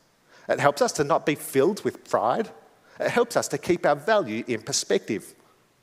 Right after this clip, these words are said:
See, knowing that we're valued because God loves us helps us to have the right opinion of ourselves when we're feeling good. And it also helps us to have the right opinion of others. See, it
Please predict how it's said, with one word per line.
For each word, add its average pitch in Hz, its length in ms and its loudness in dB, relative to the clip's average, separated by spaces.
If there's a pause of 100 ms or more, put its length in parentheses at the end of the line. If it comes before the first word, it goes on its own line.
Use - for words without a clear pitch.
(360)
See, - 160 -2 (180)
knowing 196 380 -2
that 196 160 0
we're 170 160 4
valued 110 640 -2
because - 540 -6
God 123 260 2
loves 98 240 0
us - 260 -12
helps - 340 -4
us - 240 -4 (360)
to - 80 -14
have 135 140 -8
the 131 100 -8
right 165 280 0
opinion 208 480 -4
of 214 180 2
ourselves 101 500 -2
when 165 200 -4
we're 180 100 -4
feeling 101 480 -6 (260)
good. 165 280 2 (2500)
And 175 120 -2
it - 80 -2
also 226 420 -2
helps - 360 -8
us 208 120 -4
to 208 100 0
have 104 280 -2
the 131 120 -2
right 151 360 -2
opinion 107 480 -6
of 131 220 -6
others. 135 600 -4 (460)
See, 180 120 4
it 165 80 2